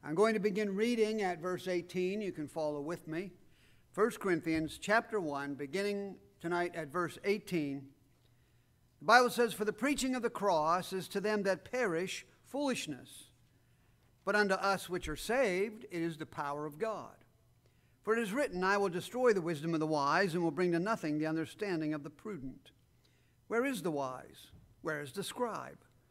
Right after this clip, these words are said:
Where is the disputer of this world? Hath not God made foolish the wisdom of this world? For after that in the wisdom of God, the world by wisdom knew not God. It pleased God by the foolishness of preaching to save them that believe.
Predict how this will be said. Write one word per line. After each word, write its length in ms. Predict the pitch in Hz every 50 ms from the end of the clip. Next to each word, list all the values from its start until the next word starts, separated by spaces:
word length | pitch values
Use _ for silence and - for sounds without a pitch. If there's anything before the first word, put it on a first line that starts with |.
| _ _ _ _ _ -
Where 160 | 240 269 285
is 180 | 285 269 214
the 80 | 175 208
disputer 480 | 175 175 165 - - 196 196 180 156 156
of 100 | 143 123
this 240 | 147 135 - -
world? 300 | - 143 123 120 117 - - - - _ - - - - - - _ - - -
Hath 140 | 185 185
not 300 | - 269 277 269 262 185
God 280 | 165 196 180 175 190 185
made 280 | 190 185 185 185 165 -
foolish 540 | - - 180 170 160 165 185 196 - -
the 120 | 220 233 160
wisdom 340 | 151 165 170 151 196 208 196
of 60 | 196
this 180 | 202 214 208
world? 380 | 202 208 208 208 220 226 233 233 - - _ _ _ _ _ _ _ _ _ _ - _
For 140 | - 180 - -
after 300 | 196 214 - - 196 185
that 180 | 190 190 190
in 100 | 180 175
the 80 | 170 165
wisdom 320 | 165 196 208 139 156 170
of 160 | 160 147 131
God, 440 | 127 165 190 226 226 190 175 180 165
the 80 | 165 156
world 320 | 160 175 175 175 156 127
by 240 | 123 147 156 202 233
wisdom 420 | 190 160 151 147 127 123 175 165
knew 160 | 165 175 185 196
not 320 | 202 214 226 247 240 -
God. 380 | - 131 117 113 - - - - _ _ _ _ _ _ _ -
It 160 | - - -
pleased 320 | - 220 247 226 160 147
God 320 | 131 147 131 143 170 170 156
by 100 | 160 151
the 100 | 147 143
foolishness 560 | - 214 247 269 277 269 269 233 247 214 -
of 160 | 240 208 -
preaching 400 | - 175 151 139 - 143 151 160
to 60 | 160 147
save 380 | - - 196 196 180 151 123
them 240 | 123 139 139 143 143
that 160 | 139 143 139
believe. 400 | - 151 147 147 143 127 123 139